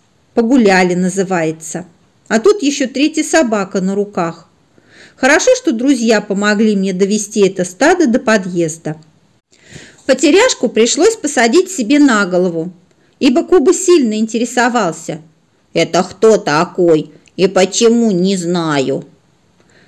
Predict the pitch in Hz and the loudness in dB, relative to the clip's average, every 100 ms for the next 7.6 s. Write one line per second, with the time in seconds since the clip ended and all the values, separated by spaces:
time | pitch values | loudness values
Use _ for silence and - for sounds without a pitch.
0 | _ 175 220 440 427 359 226 - 196 196 | _ -2 2 2 2 -2 -4 -4 -4 -2
1 | 220 214 208 202 202 190 170 160 160 - | -2 -2 -2 -2 -2 -2 -4 -6 -8 -16
2 | _ _ _ 285 466 - 247 - 202 202 | _ _ _ 0 2 2 0 2 -2 -2
3 | - 339 403 - - 208 208 202 220 226 | 2 2 2 -6 -8 -6 -4 -2 -2 0
4 | 202 233 415 403 - 220 202 185 277 339 | 2 2 2 0 -2 -4 -4 -2 0 0
5 | 339 294 262 247 202 190 - 220 285 - | 2 2 2 0 0 -2 -2 -2 -2 -4
6 | 226 - 180 202 214 196 170 175 180 185 | -4 -2 -2 0 -2 -2 0 0 2 0
7 | 175 175 165 - 151 | 0 -4 -6 -6 -8